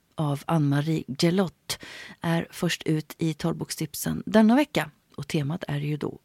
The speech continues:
Fars dag. Så då fortsätter vi med nästa bok på det temat. Och den heter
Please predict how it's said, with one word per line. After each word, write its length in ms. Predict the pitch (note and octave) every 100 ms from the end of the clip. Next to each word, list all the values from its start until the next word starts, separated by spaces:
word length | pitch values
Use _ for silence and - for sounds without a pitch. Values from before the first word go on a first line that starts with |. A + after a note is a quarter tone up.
| _
Fars 500 | - - - - -
dag. 560 | B2+ G3 C#4 G#3 - - -
Så 200 | - -
då 80 | E3
fortsätter 480 | - D4 - - D#4
vi 180 | G#3+ - - - -
med 180 | - F#3
nästa 280 | G3+ - C4
bok 280 | A#3+ - -
på 80 |
det 260 | F3 D3 D3
temat. 520 | D#3 C3+ G2+ - -
Och 60 | E3
den 180 | F3 G#3+
heter 400 | A#3+ - A#3+